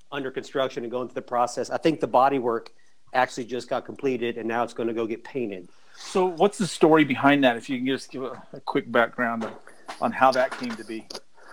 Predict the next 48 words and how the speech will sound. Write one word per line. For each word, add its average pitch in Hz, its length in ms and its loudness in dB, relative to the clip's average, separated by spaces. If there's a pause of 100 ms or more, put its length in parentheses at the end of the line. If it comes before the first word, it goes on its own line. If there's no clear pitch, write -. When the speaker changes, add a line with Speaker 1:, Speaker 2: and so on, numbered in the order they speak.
(120)
Speaker 1:
Oh, 226 160 6
sure. 180 400 4
Um, 151 300 4
so 202 320 4 (260)
back 185 400 -2
before 185 320 0
I - 20 2
started 175 400 -2
all 165 160 -2
this 156 200 -8
woodworking 160 580 -6
and 139 160 -6
aprons 151 400 -6
and 139 80 -8
all 147 160 -10
this 151 160 -8
stuff, 139 400 -4
um, 123 260 -10
I 135 80 -2
was 143 200 -6
a 131 200 -2
mechanic 139 600 -10
at, 123 260 -4
uh, 117 280 -6
CarMax, 131 600 -2
which 123 140 -10
is 123 80 -8
just 120 140 -6
a 113 60 0
massive 123 580 -2 (160)
used 120 260 -4
car 135 220 4
dealer 113 360 -4
in 117 140 -2
Austin. 120 480 0 (600)
And, 135 160 0
uh, 123 80 2
one 139 140 6
of 147 60 6
my 139 120 6
really 147 200 4
good 139 160 0
buddies 143 340 4
used 139 140 2
to 143 60 -6
be 127 160 -2
a 120 40 -6
painter 170 360 2